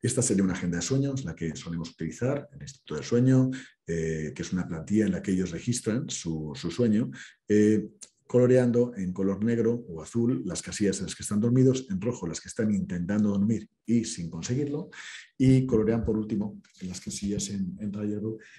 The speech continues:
aquellas en las que, eh, bueno, pues, eh, eh, se encuentran en, en duerme vela, se encuentran en este estado en el que están medio dormidos, medio despiertos, como un sueño muy profun-, muy poco profundo, muy frustrante.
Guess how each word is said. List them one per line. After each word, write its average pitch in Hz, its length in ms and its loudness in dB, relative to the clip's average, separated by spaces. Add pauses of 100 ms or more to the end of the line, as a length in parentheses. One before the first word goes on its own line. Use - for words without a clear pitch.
(160)
aquellas 110 460 0
en 98 100 2
las 98 160 0
que, 113 400 2
eh, 85 360 -2
bueno, 92 200 -4
pues, - 240 -12
eh, 82 280 -6 (800)
eh, 87 160 -10
se - 140 -2
encuentran 107 420 0
en, 87 340 -4 (280)
en 101 100 -2
duerme 98 240 0
vela, 82 240 -8
se 90 120 -14
encuentran 98 340 0
en 107 80 2
este 107 160 -4
estado 113 520 0
en 90 140 -4
el 87 100 -6
que 98 240 0 (280)
están 101 260 -2
medio 98 300 4
dormidos, 90 340 -2
medio 82 140 -4
despiertos, - 420 -8
como 92 160 -2
un 90 60 -4
sueño 90 220 -2
muy 90 120 0
profun-, 98 400 -4
muy 110 140 4
poco 98 200 -2
profundo, 92 440 -2
muy 82 320 -4
frustrante. - 540 -20